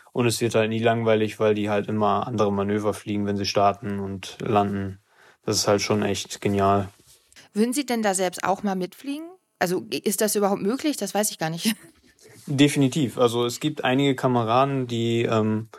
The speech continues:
Speaker 1: sind schon mal mitgeflogen. Ähm, ich würd's sehr gerne selbst machen. Das ist, glaub ich, der Traum von jedem Avioniker, würde ich jetzt mal sagen,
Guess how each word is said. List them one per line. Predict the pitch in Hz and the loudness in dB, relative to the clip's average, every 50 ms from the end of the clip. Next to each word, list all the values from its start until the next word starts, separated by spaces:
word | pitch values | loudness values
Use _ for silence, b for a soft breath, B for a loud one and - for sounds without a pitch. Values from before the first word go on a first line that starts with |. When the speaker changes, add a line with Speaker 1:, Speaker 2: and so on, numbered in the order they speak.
| B B B B B B B _ _ | B B B B B B B _ _
Speaker 1:
sind | - - - 127 127 120 | -14 -4 0 0 2 2
schon | - 117 113 | 2 0 0
mal | 110 113 | 2 0
mitgeflogen. | 123 - - - - - 165 151 151 151 156 160 170 - _ _ _ _ _ _ _ - - _ - | 0 -4 -4 -12 -4 2 2 2 4 2 0 -4 -6 -12 _ _ _ _ _ _ _ -20 -20 _ -2
Ähm, | - 117 113 113 110 110 110 110 110 113 - | 0 2 2 2 2 0 0 0 -2 -2 -4
ich | - 120 117 - | -6 -6 0 0
würd's | 127 123 - - - | -2 -2 -2 -8 -10
sehr | - 113 110 113 117 123 | -8 -2 2 4 4 6
gerne | 117 120 113 110 110 | 4 2 0 0 0
selbst | 104 110 123 127 - - | 2 2 2 2 0 -4
machen. | 123 117 113 117 117 | -4 -4 -2 -2 -4
Das | 107 104 | -4 -4
ist, | 107 107 - | -6 -6 -4
glaub | - 107 110 | -4 -2 -2
ich, | 113 113 | -2 0
der | - 113 104 92 | 2 2 2 2
Traum | - - - 113 117 | 0 -2 0 0 0
von | 113 117 110 | 0 0 0
jedem | 107 110 110 110 107 | 2 2 2 4 4
Avioniker, | 110 107 104 104 104 107 110 117 120 117 - 120 110 107 | 2 2 2 2 0 0 2 2 0 0 2 0 0 0
würde | 110 107 | -2 -2
ich | - | -2
jetzt | 117 107 - | -4 -4 -2
mal | 120 113 110 | -2 -2 0
sagen, | 107 117 113 110 107 113 113 117 | 2 2 2 2 0 -2 -4 -6